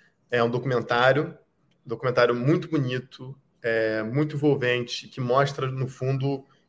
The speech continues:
o incrível trabalho, é, da, dos profissionais de saúde durante a pandemia de covid dezenove. E o quanto que a gente deve a eles, é, porque,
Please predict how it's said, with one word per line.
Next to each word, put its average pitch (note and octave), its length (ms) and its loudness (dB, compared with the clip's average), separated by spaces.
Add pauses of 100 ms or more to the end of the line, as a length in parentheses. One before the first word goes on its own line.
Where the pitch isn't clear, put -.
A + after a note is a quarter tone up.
(200)
o C3+ 80 2
incrível E3 440 4
trabalho, A#2 680 4 (460)
é, A2+ 420 6 (240)
da, A2+ 400 2
dos C3+ 160 -2
profissionais C3+ 380 0
de - 60 -10
saúde A#2 420 2
durante A#2 320 0
a A#2 40 -4
pandemia A2+ 540 -2 (460)
de - 140 -14
covid A#2+ 220 0
dezenove. G#2 560 -4 (460)
E A#2+ 300 -4
o D#4 120 -6
quanto C3+ 300 0
que C3+ 60 -2
a - 20 -4
gente B2 180 -6
deve A#2+ 240 4
a A#2 60 8
eles, A#2+ 680 0 (140)
é, A2 240 -2
porque, A2 680 -4